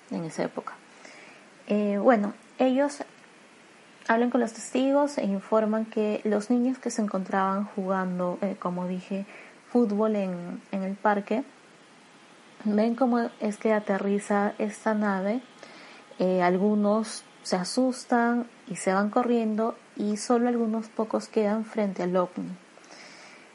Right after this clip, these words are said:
Ven cómo los extraños tripulantes salen de las na-, salen de la nave, mm, dan unas vueltas alrededor del ovni recogiendo, al parecer, algún tipo de muestra de la Tierra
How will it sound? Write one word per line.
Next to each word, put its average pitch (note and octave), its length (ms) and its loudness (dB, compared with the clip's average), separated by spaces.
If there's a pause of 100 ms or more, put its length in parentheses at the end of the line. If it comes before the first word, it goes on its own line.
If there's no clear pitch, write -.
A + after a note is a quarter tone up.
Ven C4 240 2
cómo C#4 260 2
los C#4 180 0
extraños G#3+ 520 -2
tripulantes F#3 580 -6
salen F#3 320 -4
de F#3+ 120 -2
las F3+ 260 -2
na-, G#3 240 2
salen A3 340 2
de A3 60 0
la G3 120 0
nave, G#3 440 0 (580)
mm, G#3+ 320 0
dan A3+ 200 2
unas A#3+ 220 0
vueltas A3+ 540 -2
alrededor F#3+ 540 -2
del F#3+ 200 -2
ovni F#3+ 500 -4
recogiendo, F#3 960 -4 (640)
al F#3+ 160 2
parecer, G3 500 2 (880)
algún G#3 280 2
tipo A3 240 2
de G3 100 2
muestra G3+ 760 -2
de G3 120 0
la F#3 140 0
Tierra A3+ 520 0